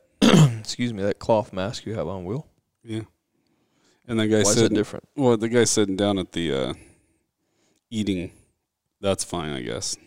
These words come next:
Speaker 1: Mm-hmm.
Speaker 2: But I was standing six feet away with the shirt above. That was,
Speaker 1: Mm-hmm.
Speaker 2: that didn't count.
Speaker 1: Mm.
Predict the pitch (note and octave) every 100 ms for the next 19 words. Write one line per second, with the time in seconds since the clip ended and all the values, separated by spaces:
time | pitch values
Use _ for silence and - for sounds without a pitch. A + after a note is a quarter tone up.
0 | _ C3 A#2+ A2+ - _ _ _ _ _
1 | _ _ _ _ G2 F#2 F2+ G#2 F#2+ -
2 | F#2 F#2 F#2 F#2 - - - B2+ - -
3 | G2+ F#2 F#2 F2 - - - _ _ _
4 | _ _ _ _ _ _ _ _ - G2
5 | G2 G2 G2 G2+ G#2+ - - G#2+ G#2+ B2
6 | C3+ G2 F#2+ - - B1+ - - C#3+ A2+